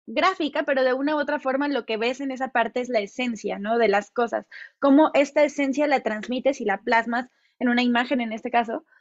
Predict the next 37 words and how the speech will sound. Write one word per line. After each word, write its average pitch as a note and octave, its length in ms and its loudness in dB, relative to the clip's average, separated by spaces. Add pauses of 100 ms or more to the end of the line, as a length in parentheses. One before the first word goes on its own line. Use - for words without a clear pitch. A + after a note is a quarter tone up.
(200)
pero C4+ 180 6
tenía C#4+ 280 4
esta E4+ 200 -2
parte, D4+ 300 0
después A#3 320 -4
se D#4+ 140 -4
combinó B3+ 420 -2
con C#4 140 -2
el A3+ 160 -8
tema C4 200 0
de C4 100 2
la G#3+ 100 0
actuación, C4 640 0
todo B3+ 180 2
este C#4 180 -2
tema C4+ 240 -2
de B3 120 0
desarrollar A3 600 -2
un D4 120 -2
personaje, A3+ 680 -6 (460)
y F#4 140 6
al E4 140 4
final D4 360 0
terminó B3 440 -2
como C#4+ 200 -6
cerrando A#3+ 460 -2
con A3+ 160 -6
este A#3+ 240 -6
tema A#3+ 280 -2
justo B3+ 300 -2
de A#3 80 2
la G3+ 140 -4
psicología. G#3 540 -4
Entonces, B3+ 420 -4 (340)
todas G#4 240 4
esas G4 220 -2
tres E4 280 4